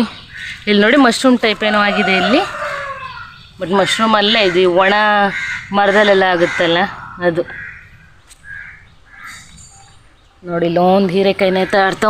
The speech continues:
ಉಂಟು, ಕಾಣಿಸ್ತಿದ್ಯಾ? ಇದು ಊರ್ ಹೀರೆನಮ್ಮ?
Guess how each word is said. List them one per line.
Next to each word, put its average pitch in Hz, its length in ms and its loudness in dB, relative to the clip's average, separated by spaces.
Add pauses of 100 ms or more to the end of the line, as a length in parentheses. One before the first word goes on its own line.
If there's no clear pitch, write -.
ಉಂಟು, 202 220 4 (1400)
ಕಾಣಿಸ್ತಿದ್ಯಾ? 190 580 0 (2500)
ಇದು 285 160 4
ಊರ್ 349 160 6
ಹೀರೆನಮ್ಮ? 269 420 4